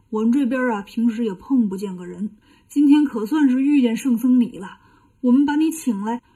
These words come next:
是想请你来参加我们的赛诗会啊，喝喝茶，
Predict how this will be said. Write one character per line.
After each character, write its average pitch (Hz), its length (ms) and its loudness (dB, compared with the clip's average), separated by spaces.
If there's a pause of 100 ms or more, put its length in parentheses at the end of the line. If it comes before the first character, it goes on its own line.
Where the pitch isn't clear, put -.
(100)
是 - 160 -10
想 247 180 0
请 247 240 2
你 247 120 6
来 233 160 -2
参 285 280 0
加 294 200 0
我 220 160 -2
们 220 160 0
的 285 100 0
赛 262 260 -6
诗 269 220 -4
会 320 380 -4 (280)
啊， 214 80 -18
喝 - 280 -4
喝 233 120 -8
茶， 180 460 -10